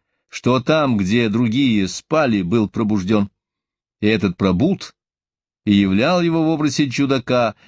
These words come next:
бегающего с фонарем под солнцем и ищущего истинно философствующего.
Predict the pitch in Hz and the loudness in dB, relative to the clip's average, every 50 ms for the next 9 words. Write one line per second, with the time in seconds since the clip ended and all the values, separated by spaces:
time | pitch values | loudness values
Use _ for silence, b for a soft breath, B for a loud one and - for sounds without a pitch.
0 | b b - 98 123 123 117 110 117 113 107 - - - 117 107 107 101 - - | b b -2 0 0 2 2 2 2 2 0 0 -2 -2 0 0 0 -2 -4 -2
1 | - 110 107 107 117 139 151 147 127 151 147 127 - - 143 143 143 123 110 - | 0 0 2 2 2 0 -2 -2 -2 -4 -4 -4 -4 -4 -2 0 0 0 -2 -2
2 | 131 113 B B B B 117 113 127 - 123 139 139 131 - - 147 139 - - | -4 -4 B B B B 0 0 0 0 0 -2 -2 -2 -4 -4 -6 -6 -6 -4
3 | - 139 131 131 123 B B B 123 123 123 107 - - - 123 123 120 123 - | -4 -2 -2 -4 -4 B B B -2 0 0 -2 -2 -2 -2 0 0 -2 -4 -8
4 | _ _ - - 127 117 107 - - 113 - - - - 123 127 113 - - - | _ _ -10 -6 -4 -4 -4 -4 -6 -8 -8 -8 -10 -10 -10 -8 -8 -8 -10 -12
5 | - - 110 - | -12 -14 -16 -18